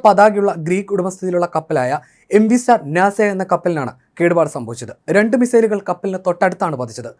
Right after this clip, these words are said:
കപ്പലിന് ചെറിയ തകരാറാണ് സംഭവിച്ചതെന്നും ആർക്കും പരിക്കില്ലെന്നും യു എസ് സെൻട്രൽ കമാൻഡ് അറിയിച്ചു. യു കെ ഉടമസ്ഥതയിലുള്ള എം വി മോർണിംഗ് ടൈഡ് കപ്പലിന് നേരെയാണ്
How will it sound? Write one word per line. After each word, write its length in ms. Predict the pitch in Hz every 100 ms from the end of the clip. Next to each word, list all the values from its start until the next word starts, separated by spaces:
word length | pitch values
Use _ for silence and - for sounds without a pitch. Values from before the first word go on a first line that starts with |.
| _ _ _ -
കപ്പലിന് 320 | 285 330 330 302
ചെറിയ 160 | 285 277
തകരാറാണ് 440 | 208 196 220 208 208
സംഭവിച്ചതെന്നും 560 | 185 165 185 202 170 - -
ആർക്കും 240 | 175 196 208 208
പരിക്കില്ലെന്നും 440 | 208 240 208 202 151
യു 80 | 180
എസ് 80 | 214
സെൻട്രൽ 200 | 202 190 185
കമാൻഡ് 260 | 170 147 120
അറിയിച്ചു. 260 | 120 117 - _ _ _ _ _ -
യു 80 | 240 294
കെ 80 | 339 320
ഉടമസ്ഥതയിലുള്ള 560 | 285 269 269 254 233 226 - 180
എം 60 | 185
വി 80 | 226 220
മോർണിംഗ് 280 | 214 208 202
ടൈഡ് 200 | 196 185
കപ്പലിന് 300 | 180 190 185 170
നേരെയാണ് 340 | 170 165 139